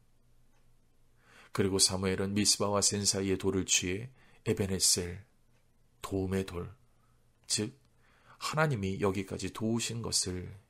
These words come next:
기념합니다. 성경은 철저한 회개 이후 이스라엘의 회복 있었음을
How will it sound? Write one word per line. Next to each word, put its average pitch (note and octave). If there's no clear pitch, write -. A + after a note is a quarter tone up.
기념합니다. F#2
성경은 F2+
철저한 C#3+
회개 B2+
이후 F2+
이스라엘의 F2+
회복 C3
있었음을 F#2